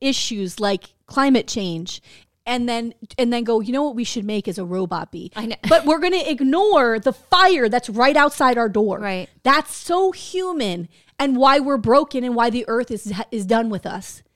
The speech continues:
Speaker 1: You know? They're d-, the earth is done with us.
Speaker 2: I mean,
Speaker 1: Y'all better
Speaker 2: really
Speaker 1: get
Speaker 2: think
Speaker 1: used
Speaker 2: of,
Speaker 1: to that
Speaker 2: yeah.
Speaker 1: idea.
Speaker 2: And I think about it. Like, think about when our children have children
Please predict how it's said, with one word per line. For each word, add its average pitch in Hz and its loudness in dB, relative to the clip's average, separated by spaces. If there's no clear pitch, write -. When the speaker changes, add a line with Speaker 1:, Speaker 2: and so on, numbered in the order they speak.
Speaker 1:
You 254 -2
know? 359 -2
They're 302 -2
d-, 240 -8
the 269 -4
earth 415 0
is 240 -4
done 294 6
with 214 0
us. 185 2
Speaker 2:
I 302 2
mean, 320 0
Speaker 1:
Y'all 339 10
better 427 4
Speaker 2:
really 539 6
Speaker 1:
get 311 4
Speaker 2:
think 311 2
Speaker 1:
used 294 4
Speaker 2:
of, - -12
Speaker 1:
to 311 2
that 226 6
Speaker 2:
yeah. 226 2
Speaker 1:
idea. 196 -2
Speaker 2:
And 311 0
I 277 -4
think 349 -6
about 196 -4
it. - -6
Like, 214 -4
think 294 -4
about 294 -2
when 208 -2
our 226 -2
children 247 -6
have 190 -6
children 196 -6